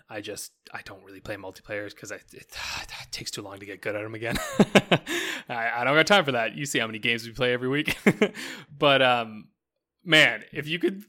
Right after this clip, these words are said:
pilot a Titan in Apex, that'd be fucking dope. <laughs> I mean, my God. That game would go, that, yeah, that'd be awesome. 'Cause they're, they're super fucking fun in multiplayer too. Like, when those things come down, you're just like, <laughs> "Oh shit, here we go." <laughs> Nice.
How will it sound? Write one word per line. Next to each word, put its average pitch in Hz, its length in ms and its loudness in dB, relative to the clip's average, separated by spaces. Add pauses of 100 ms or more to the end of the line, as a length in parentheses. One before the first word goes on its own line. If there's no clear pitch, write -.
(240)
pilot 147 400 4
a 143 60 -6
Titan 151 480 -4
in 160 100 -2
Apex, 165 460 -2
that'd 147 160 -4
be 131 80 -6
fucking 131 400 2
dope. 127 340 0 (200)
<laughs> - 180 -10
I 139 120 -4
mean, 147 180 -2 (100)
my 143 120 0
God. 123 360 0 (720)
That 131 140 -6
game 139 160 -4
would 127 100 -10
go, 120 180 -4
that, 139 280 0 (120)
yeah, 107 300 -8
that'd 139 120 6
be 127 80 4
awesome. 107 380 -2
'Cause 143 120 0
they're, 202 160 2 (120)
they're 196 160 -2
super - 480 -2
fucking 110 320 -8
fun 101 280 -8 (100)
in 113 180 -14
multiplayer 117 520 -8
too. 123 200 -8
Like, 117 100 -8
when 117 120 -16
those 135 180 -8
things 139 200 -10
come 131 220 -6
down, 120 380 -8
you're 117 140 -6
just - 180 -6
like, 113 160 -6
<laughs> - 40 0
"Oh 262 360 4
shit, 240 400 0
here 220 160 -2
we 233 100 -2
go." 160 300 2
<laughs> 190 60 2 (1200)
Nice. - 280 -6